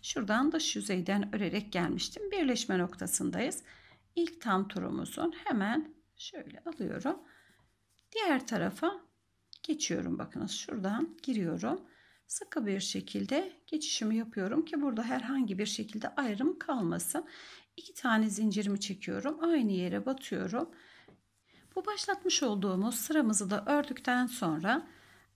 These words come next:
artık beyaz ipimize geçişimizi yapabiliriz. Bilek kısmına doğru ilerlemekteyiz.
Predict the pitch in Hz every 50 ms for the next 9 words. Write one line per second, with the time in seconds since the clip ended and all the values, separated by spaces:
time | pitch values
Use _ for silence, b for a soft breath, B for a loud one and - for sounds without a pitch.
0 | _ - 392 339 302 311 - 285 277 - - 320 311 320 311 320 311 - - -
1 | - - 196 185 185 185 - - 247 294 330 330 - 302 294 302 - 196 - -
2 | - 285 - - 403 339 320 311 277 220 175 180 175 170 - 185 240 339 - -
3 | - - - 277 233 214 214 208 - - 196 - - 196 185 - - 175 175 185
4 | 170 - 165 214 294 381 359 b b b b b b b b b _ - 311 294
5 | 269 240 214 185 170 175 175 160 - - - - - - - - - 339 - -
6 | -